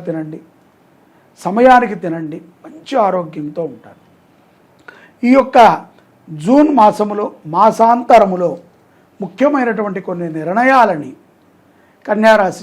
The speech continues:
జాతకులు తీసుకుంటారు. అలాంటప్పుడు మాత్రము ఒకటికి లక్ష సార్లు ఆలోచించండి, చర్చించండి, పెద్దలతో మాట్లాడండి, ఇతరుల యొక్క నిర్ణయాలను కూడా స్వీకరించండి.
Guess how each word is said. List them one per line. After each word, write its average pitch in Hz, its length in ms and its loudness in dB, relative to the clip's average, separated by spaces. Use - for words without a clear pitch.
జాతకులు 165 420 -10
తీసుకుంటారు. - 560 -20
అలాంటప్పుడు 180 540 -4
మాత్రము 175 360 -10
ఒకటికి 220 480 -4
లక్ష 156 220 -4
సార్లు 285 360 2
ఆలోచించండి, 175 640 -8
చర్చించండి, 202 720 -2
పెద్దలతో 220 440 -2
మాట్లాడండి, 175 640 -6
ఇతరుల 339 340 4
యొక్క 254 160 0
నిర్ణయాలను 214 640 4
కూడా 185 240 -4
స్వీకరించండి. 139 720 -12